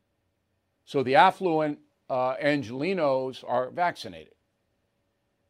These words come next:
Uh, most of the white population is vaccinated. African Americans and Latinos, they're the ones that have high unvaccinated rates,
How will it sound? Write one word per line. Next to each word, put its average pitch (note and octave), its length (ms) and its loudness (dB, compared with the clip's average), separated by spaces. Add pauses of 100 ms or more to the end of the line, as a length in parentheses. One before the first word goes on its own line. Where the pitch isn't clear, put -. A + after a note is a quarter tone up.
(140)
Uh, A2+ 340 2
most C#3 320 0
of C3 180 -2
the B2 160 -6
white B2+ 480 0
population C#3 960 -4 (500)
is B2 160 -6
vaccinated. A#2+ 640 0 (960)
African C#3 380 0
Americans C#3+ 640 0
and B2+ 140 -8
Latinos, E3 800 2 (1160)
they're C3 320 2
the D#3 80 0
ones C#3+ 260 0
that C3 100 -4
have B2+ 140 -2
high B2+ 300 2
unvaccinated A#2 1000 -2
rates, D#3 380 -2